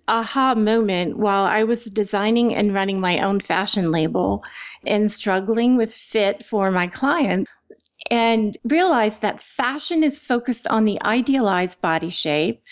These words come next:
ignoring the nine body shapes for women, which is actually eighty percent of women,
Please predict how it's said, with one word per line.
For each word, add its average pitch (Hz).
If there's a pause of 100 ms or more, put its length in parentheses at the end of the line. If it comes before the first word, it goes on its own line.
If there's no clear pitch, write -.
(280)
ignoring 247 (180)
the 220 (380)
nine 233 (180)
body 185
shapes 175
for 180
women, 175
which 208
is 226 (120)
actually 247
eighty 226
percent 226
of 185
women, 160